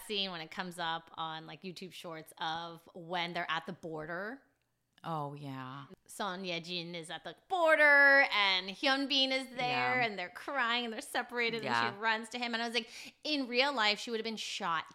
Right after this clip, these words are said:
Speaker 1: down.
Speaker 2: Oh, absolutely.
Speaker 1: Murdered in front of him <laughs> for running towards the North Korean border.
Speaker 2: We laugh, but it's,
Speaker 1: It's actually true
Speaker 2: probably
Speaker 1: and
Speaker 2: true.
Speaker 1: it's just sad.
Speaker 2: That was a good one. Um, okay, so the next question is, who are your Korean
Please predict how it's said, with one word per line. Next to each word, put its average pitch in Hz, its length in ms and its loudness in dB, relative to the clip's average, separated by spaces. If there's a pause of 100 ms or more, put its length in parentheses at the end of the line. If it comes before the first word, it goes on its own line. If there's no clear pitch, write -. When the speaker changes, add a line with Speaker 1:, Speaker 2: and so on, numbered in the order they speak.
Speaker 1:
down. 127 360 -12
Speaker 2:
Oh, 131 220 -10 (200)
absolutely. 190 380 -10
Speaker 1:
Murdered 165 400 -6
in 165 140 -12
front 151 200 -12
of 156 80 -14
him 170 380 -6 (260)
<laughs> - 240 -20
for 320 260 4
running 285 460 6
towards 269 400 4
the 294 60 2
North 254 340 0
Korean 254 400 0
border. 240 460 -6 (1400)
Speaker 2:
We 247 120 -6
laugh, 170 360 6
but 147 120 -4
it's, - 220 -12 (320)
Speaker 1:
It's 180 220 -4
actually 120 260 -12
true 139 140 -8
Speaker 2:
probably 120 160 -8
Speaker 1:
and 143 80 -10
Speaker 2:
true. - 80 -10
Speaker 1:
it's - 140 -14
just - 360 -16
sad. - 240 -8 (140)
Speaker 2:
That - 60 -14
was 151 80 -10
a 151 40 -18
good 135 80 -6
one. 113 200 -8 (280)
Um, 156 260 -2
okay, 190 200 4
so 175 100 -4
the 208 80 0
next 262 240 4
question 185 680 -2 (100)
is, 143 480 -2 (1040)
who 254 260 0
are 185 160 4
your 180 160 -2
Korean 175 800 -6